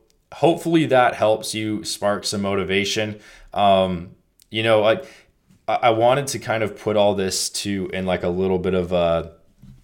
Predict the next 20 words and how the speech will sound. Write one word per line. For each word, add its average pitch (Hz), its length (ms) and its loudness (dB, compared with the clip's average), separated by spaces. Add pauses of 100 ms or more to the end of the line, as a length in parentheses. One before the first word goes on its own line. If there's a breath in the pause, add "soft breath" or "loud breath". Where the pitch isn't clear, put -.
(140)
like, 98 160 -2
a 95 60 -2
printable 92 480 -6
sheet - 460 -6
just 98 200 -8
to 95 80 -6
kind 92 180 -4
of 85 120 -6 (320)
print 92 240 -6
off, 87 420 0
even 151 220 0
for 131 120 -4
myself, 95 500 0
just - 180 -10
to 98 80 -2
have, 104 300 2
'cause 107 120 -2
I 101 80 4
find, 113 280 2
like, 101 220 0